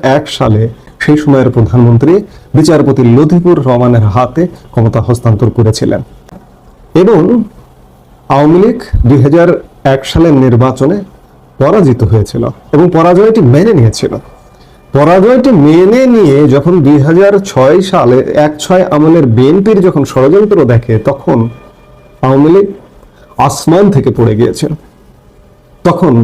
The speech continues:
আওয়ামী লীগ হয়তো, আওয়ামী লীগ প্রধান হয়তো ভেবেই নিয়েছিল যে আমি যদি ক্ষমতায়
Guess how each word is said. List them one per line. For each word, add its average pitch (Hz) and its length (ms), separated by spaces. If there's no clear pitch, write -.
আওয়ামী 139 240
লীগ 151 180
হয়তো, 131 300
আওয়ামী 120 220
লীগ 120 100
প্রধান 131 380
হয়তো 120 260
ভেবেই 143 320
নিয়েছিল 117 340
যে 131 60
আমি 160 180
যদি 131 180
ক্ষমতায় 120 380